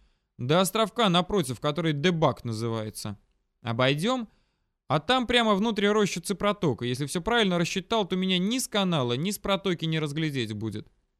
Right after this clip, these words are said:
Медленно проплыл мимо берег, вновь пустынный, словно и не было сейчас никаких зомби. Дома, эллинги, затем небольшой гольф-клуб на девять лунок.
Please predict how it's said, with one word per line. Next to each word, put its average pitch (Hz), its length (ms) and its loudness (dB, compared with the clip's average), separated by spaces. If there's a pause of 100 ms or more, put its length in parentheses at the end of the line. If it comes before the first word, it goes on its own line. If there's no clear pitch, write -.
(640)
Медленно 175 540 2
проплыл 160 400 0
мимо 156 280 0
берег, 123 400 -2
вновь 160 240 -6
пустынный, 160 600 -2
словно 139 400 -2
и 139 40 -2
не 160 200 -2
было 147 220 0
сейчас 117 360 -6
никаких 120 460 -6
зомби. 113 480 -8 (680)
Дома, 160 640 2
эллинги, 165 680 2 (480)
затем 160 420 0
небольшой 175 420 2
гольф-клуб 170 600 0
на 123 120 -2
девять 120 340 -2
лунок. 117 420 -4